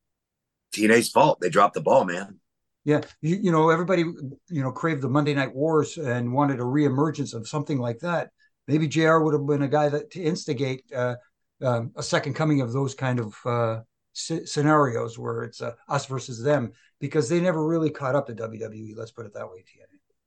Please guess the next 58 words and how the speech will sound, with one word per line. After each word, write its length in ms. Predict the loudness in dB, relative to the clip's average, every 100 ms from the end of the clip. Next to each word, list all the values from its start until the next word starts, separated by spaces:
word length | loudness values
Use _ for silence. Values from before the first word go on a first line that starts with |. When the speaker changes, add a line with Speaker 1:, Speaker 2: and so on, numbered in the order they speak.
| _ _ -6
Speaker 1:
And, 100 | -4 -2
and, 220 | 0 2 4
and 60 |
not 140 | 4 4
only 160 | 2
that, 300 | 2 0 0
there 120 | 0 0
was 120 | 2
also 420 | 2 2 -4 -6 _ -14
speculation 640 | -2 0 2 2 2 -2
of 100 | 2
Paul 240 | 6 8
Heyman 280 | 6 0 -4
coming 200 | -4 -6
in. 180 | -6 -8 _ 2
Now, 140 | 4
I 40 |
don't 100 | 4
know 120 | 4 2
anything 160 | 2
Speaker 2:
Mm-hmm. 80 | 2
Speaker 1:
about 140 | 2
that 200 | 2 0
one, 120 | -2 -10
but, 180 | -8 -6
uh, 280 | 0 2 2 -2
as 100 | -4
far, 300 | 4 4 4
I 40 | 0
mean, 220 | -2 -4 _ _ _ -2
I 80 | 2
know 120 | 4
there's 140 | 4
speculation 560 | 2 2 4 2 2 -2
on 160 | -4 -2
it 60 |
and 240 | -4 -6 0
that 120 | 2
it 80 | 6
was 340 | 8 8 2 _ 2
out 200 | 2 4
there, 280 | 2 2 -2
put 180 | -2 2
out 160 | 2
there, 160 | 2 -2
but 160 | -2 -4 _ _ _ _ _ _ _ _ _ _ _ _ _ _ _ _ 4
I 80 | 6
don't 100 | 8
know. 100 | 6
I 80 |
see 220 | 4 0 0
Heyman 360 | 0 -2 -2
as 140 | -4 -4
a 100 | -2
different 360 | -2 -2 0
kind 160 | 2 2
of 100 | 6
guy, 320 | 6 6 4